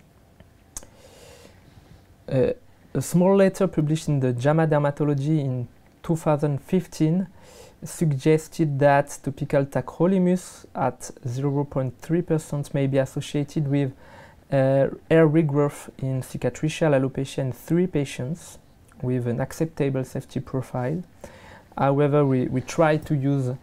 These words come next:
this, uh, topical treatment in, in our cohort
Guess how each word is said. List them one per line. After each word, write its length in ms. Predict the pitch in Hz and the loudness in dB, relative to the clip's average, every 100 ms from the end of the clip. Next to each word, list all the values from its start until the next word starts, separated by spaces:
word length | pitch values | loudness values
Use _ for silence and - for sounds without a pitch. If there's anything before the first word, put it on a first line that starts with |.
| - - - - | -16 -20 -20 -8
this, 920 | 135 127 127 127 - 131 131 - - | 0 4 4 4 0 -2 -4 -4 -12
uh, 540 | - 127 120 117 117 113 | -4 0 2 2 0 -2
topical 360 | 139 135 139 127 | -6 -6 -4 -4
treatment 640 | - 160 - 147 139 - | 0 -2 0 0 0 -2
in, 220 | 139 127 | -4 -4
in 200 | - 131 | -2 -4
our 160 | 113 123 | 0 -2
cohort 560 | - 143 135 139 139 | 0 2 4 2 0